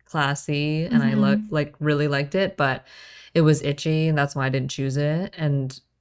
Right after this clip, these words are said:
Speaker 1: I'm kinda glad because it was above my price point anyway, so I was like, "Oh, perfect."
Speaker 2: Yeah.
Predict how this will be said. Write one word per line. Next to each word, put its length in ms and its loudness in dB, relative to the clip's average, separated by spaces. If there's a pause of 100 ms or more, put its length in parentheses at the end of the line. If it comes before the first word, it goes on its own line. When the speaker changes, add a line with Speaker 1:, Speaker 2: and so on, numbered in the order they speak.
(160)
Speaker 1:
I'm 120 2
kinda 200 2
glad 320 2
because 240 0
it 80 -2
was 140 0
above 320 -2
my 120 -4
price 240 -6
point 200 -8
anyway, 320 -4
so 100 -10
I 40 -6
was 80 -8
like, 120 -8
"Oh, 240 -4
perfect." 380 -6
Speaker 2:
Yeah. 480 -4